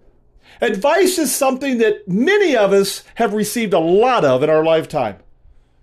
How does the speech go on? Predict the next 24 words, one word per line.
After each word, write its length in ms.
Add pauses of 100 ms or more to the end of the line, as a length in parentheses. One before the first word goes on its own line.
(420)
It's 220
also 540
something 480
we've 320
given 320
a 80
lot 560 (580)
in 100
our 140
lifetime. 560 (720)
And 140
I'm 160
here 180
to 100
tell 220
you 160
today 720 (200)
that 200
most 420
advice, 720
whether 400
given 560 (320)
or 300
received, 680